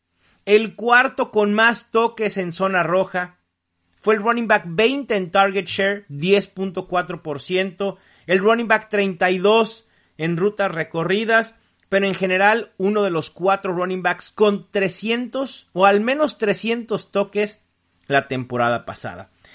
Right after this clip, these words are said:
Estos números de oportunidad nos dicen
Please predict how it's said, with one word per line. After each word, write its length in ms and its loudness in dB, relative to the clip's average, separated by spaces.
Estos 280 0
números 340 4
de 60 4
oportunidad 720 2
nos 300 2
dicen 500 -2